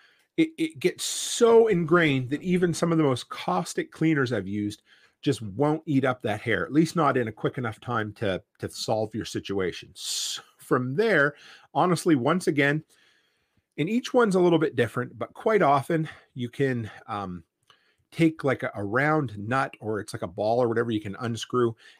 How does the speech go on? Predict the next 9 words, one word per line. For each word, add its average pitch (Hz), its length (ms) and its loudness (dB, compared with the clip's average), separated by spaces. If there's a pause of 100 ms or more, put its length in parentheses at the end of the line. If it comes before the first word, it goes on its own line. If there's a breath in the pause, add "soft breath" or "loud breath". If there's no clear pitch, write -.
(120)
and, 110 240 -4 (100)
and 101 180 -6
disassemble 107 640 -2
that 95 160 -4
assembly. 87 480 -8
It's 117 180 -6
not 165 300 2
easy, 190 400 0 (500 soft breath)
but 139 380 2